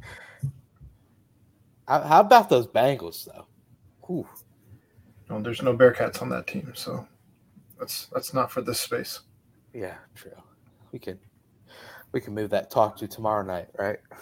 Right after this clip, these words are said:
Speaker 1: Um,
Speaker 2: We can.
Speaker 1: but yeah, uh, well, let's go ahead and timestamp this and, and, and roll into the mailbag.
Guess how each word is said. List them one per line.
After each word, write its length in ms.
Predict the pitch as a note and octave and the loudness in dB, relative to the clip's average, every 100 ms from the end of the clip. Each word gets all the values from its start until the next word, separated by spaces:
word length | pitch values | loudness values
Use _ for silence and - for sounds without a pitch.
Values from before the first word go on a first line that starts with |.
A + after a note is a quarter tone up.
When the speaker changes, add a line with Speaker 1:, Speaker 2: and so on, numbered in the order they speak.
| - - - | -20 -20 -4
Speaker 1:
Um, 280 | G#2 G2 F2+ - - - - - - - | -2 -2 -4 -10 -8 -8 -8 -14 -20 -20
Speaker 2:
We 80 | |
can. 180 | - - - - - _ - - - - - | -14 -14 -14 -20 -20 _ -16 -16 -18 -14 2
Speaker 1:
but 80 | C3 | 6
yeah, 180 | A#2+ - G2+ - | 6 4 -6 0
uh, 300 | A#2+ A#2 B2 B2 | 6 8 8 4
well, 340 | G2+ B2 D#3 - - | 0 -2 -2 -8 -12
let's 140 | A#2+ | -6
go 120 | F#3+ | -2
ahead 80 | F3+ | -2
and 80 | A#2+ | 0
timestamp 480 | D3+ D#3+ - A2+ A#2 | 0 0 -4 -4 -4
this 220 | A#2+ - | -6 -6
and, 200 | G#2+ G2+ A#2 | -8 -8 -6
and, 120 | A2 | -6
and 160 | G#2 | -4
roll 220 | G#2+ B2 C3 | 0 0 2
into 160 | C3+ | 0
the 80 | B2+ | 2
mailbag. 420 | C3+ E3 E2+ F2+ | 2 2 0 -10